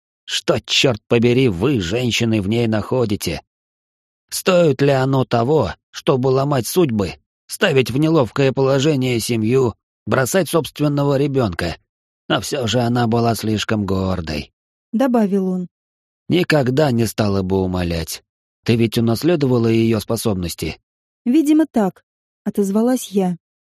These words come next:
Speaker 1: Ведьмой она была сильной, вот только счастья ей это не принесло.
Speaker 2: Мне тоже, мысленно ответила я, вспомнив случившееся в университете. Будь я слабенькой ведьмой,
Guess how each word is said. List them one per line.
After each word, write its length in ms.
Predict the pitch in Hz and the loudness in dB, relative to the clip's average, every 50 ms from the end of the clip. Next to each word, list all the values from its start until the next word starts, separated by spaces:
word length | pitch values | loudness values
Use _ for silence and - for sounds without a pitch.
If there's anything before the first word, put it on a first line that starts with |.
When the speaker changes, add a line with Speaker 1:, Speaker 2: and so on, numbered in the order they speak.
| _ _ _ _ _ - | _ _ _ _ _ -8
Speaker 1:
Ведьмой 600 | - 71 92 123 165 165 175 175 180 180 175 160 | -4 -2 -2 -2 -2 -4 -2 -2 0 2 2 2
она 260 | 147 135 127 131 143 | 2 2 2 2 2
была 280 | 147 147 147 147 147 135 | 2 2 2 2 2 0
сильной, 920 | - - - 120 139 160 160 131 98 90 82 76 71 65 67 69 - - _ _ _ _ _ - | -2 -2 -2 -2 0 0 0 0 0 0 -2 -2 -4 -6 -8 -10 -12 -16 _ _ _ _ _ -10
вот 260 | 76 73 98 139 - _ | -4 -2 -2 -2 -2 _
только 320 | - 151 147 147 - 160 | -2 -2 0 0 0 0
счастья 640 | 147 - - 110 117 139 131 - - - 147 151 151 | 0 2 0 0 0 0 -2 -4 -4 -2 0 2 2
ей 320 | 151 147 139 139 143 139 | 4 4 4 4 2 0
это 380 | 135 - - 117 117 - - 131 | 0 -2 -2 -2 -2 -2 -2 -2
не 240 | 131 120 107 104 101 | 0 0 0 0 -2
принесло. 840 | - 104 104 104 104 110 - - - 80 78 78 76 73 71 73 - _ _ _ _ _ _ - | -2 -2 -2 -2 -2 -4 -4 -4 -4 -4 -2 -2 -4 -4 -6 -8 -10 _ _ _ _ _ _ -2
Speaker 2:
Мне 280 | 190 196 214 254 277 269 _ | 0 2 4 4 2 2 _
тоже, 460 | - 240 220 196 180 175 185 185 175 - _ _ _ _ _ _ _ _ | 0 0 2 2 0 0 -2 -4 -4 -8 _ _ _ _ _ _ _ _
мысленно 500 | - 208 240 233 - 226 220 220 214 214 | 0 2 2 0 0 0 2 4 4 2
ответила 460 | 214 214 220 208 240 226 - - 208 214 | 2 0 0 0 -2 0 0 2 2 2
я, 240 | 214 220 269 285 | 2 2 0 -2
вспомнив 480 | - - - - 254 262 262 262 254 - | -4 -6 -6 -2 2 2 4 2 2 0
случившееся 720 | - 247 240 - - 262 247 - - 262 247 233 - 254 | -2 -4 -4 -2 -2 -4 -4 -4 -2 -2 -2 -2 -2 0
в 40 | 233 | 2
университете. 880 | 247 247 247 247 254 247 - - 254 - - 214 202 202 - - 185 165 - _ _ _ _ _ _ _ _ _ _ - | 4 4 4 2 2 0 -2 -4 -4 -2 0 0 0 0 -2 -6 -6 -6 -8 _ _ _ _ _ _ _ _ _ _ -2
Будь 280 | 208 202 233 226 - | 0 0 0 0 0
я 120 | - 247 247 | 0 0 0
слабенькой 580 | - - 285 285 262 247 247 226 208 214 214 | 0 0 0 2 4 4 4 4 4 2 2
ведьмой, 480 | 202 214 214 202 165 180 190 185 180 170 | 4 4 2 2 2 2 2 0 0 -2